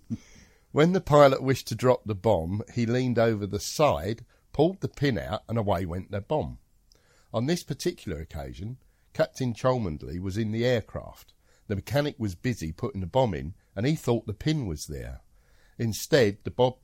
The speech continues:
came down the tube. He put his knee under it to stop the bomb, and the whole thing went up. N-, oh, now, McCudden, he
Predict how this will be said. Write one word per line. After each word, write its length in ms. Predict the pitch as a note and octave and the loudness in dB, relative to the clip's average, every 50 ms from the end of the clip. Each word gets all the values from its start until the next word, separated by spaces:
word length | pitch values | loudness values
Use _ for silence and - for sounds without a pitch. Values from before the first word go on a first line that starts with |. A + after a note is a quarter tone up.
| - - - | -20 -18 -8
came 300 | - A2 G#2+ G#2+ G#2+ F#2+ | -4 -2 -2 0 -2 -2
down 360 | - A#2 A#2+ B2 B2+ B2 B2 | 0 0 2 2 0 -2 -4
the 60 | A#2+ | -6
tube. 480 | - - - A#2+ G2 D2+ B1+ A1 - - _ _ _ _ _ _ _ _ | -8 -6 -4 -4 -2 -2 -4 -8 -12 -18 _ _ _ _ _ _ _ _
He 60 | G#2+ | -8
put 180 | - - F3 - | -4 -2 0 0
his 140 | D#3 B2+ A#2 | 0 -2 0
knee 240 | C3 D3 E3 D#3 | 2 2 4 4
under 320 | B2+ A2+ A2 G2+ F2+ G2 G2+ | 4 2 2 -2 -2 -2 -4
it 120 | G2+ - - | -4 -6 -10
to 100 | - G2 | -12 -12
stop 320 | - - C3 A#2 - - | -4 -2 -2 -2 -2 -4
the 80 | E2+ F2 | -10 -4
bomb, 260 | - A2 G#2+ F#2+ F2+ | 0 0 0 0 0
and 100 | E2+ D#2+ | -2 -4
the 60 | D2 | -6
whole 380 | - - - - G#2+ G#2 G#2 G2 | -8 -6 -2 0 0 0 0 -2
thing 420 | - - - G#2+ G2 F#2+ F#2 F2 | -6 -6 -4 -4 -4 -4 -4 -4
went 240 | F#2 F2+ F2+ E2 - - | -4 -4 -6 -6 -8 -8
up. 280 | E2+ D2+ - - _ - - _ _ _ _ _ - - _ - | -10 -10 -10 -14 _ -20 -20 _ _ _ _ _ -20 -20 _ -16
N-, 80 | - - _ - _ | -16 -16 _ -14 _
oh, 300 | - G#2+ G#2+ A#2+ F#2 - - - - - - | -10 -8 -6 -6 -8 -8 -10 -16 -16 -14 -4
now, 200 | - B2+ B2 A#2+ | 2 4 4 4
McCudden, 600 | A#2 A#2+ A#2+ - - D#3 D3+ A2+ F2 F#2 F#2 G#2 - - - - - _ - - _ - - - - | 4 2 0 2 2 2 2 2 0 -2 -2 -4 -4 -8 -14 -20 -20 _ -20 -20 _ -18 -16 -16 -8
he 160 | - C3+ B2 | -6 -6 -6